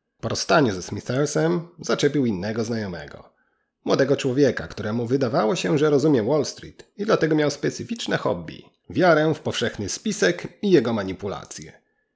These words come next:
Nikt nie mógł namówić go do kupna akcji, opowiadając o znakomitych wynikach spółki czy jej świetlanej przyszłości. To było dla naiwniaków,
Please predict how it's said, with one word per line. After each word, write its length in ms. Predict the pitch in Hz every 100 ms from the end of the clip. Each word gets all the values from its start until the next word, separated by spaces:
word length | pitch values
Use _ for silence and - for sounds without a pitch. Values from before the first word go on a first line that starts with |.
| _ -
Nikt 320 | 208 - 87
nie 120 | -
mógł 160 | 110 127
namówić 360 | 120 131 143
go 100 | 139
do 120 | 139
kupna 360 | - 160 143 123
akcji, 440 | 131 - - 151
opowiadając 680 | 139 147 139 135 135 143 139
o 60 | 135
znakomitych 600 | 131 - 120 120 131 110
wynikach 400 | 113 104 110 -
spółki 400 | - 104 - 117
czy 140 | 131
jej 140 | 127
świetlanej 600 | 123 - 147 92 90 98
przyszłości. 800 | - - - 127 - - - _ _ _ _ _
To 80 | -
było 200 | 110 110
dla 180 | 117 117
naiwniaków, 1000 | 120 120 113 147 147 - - - -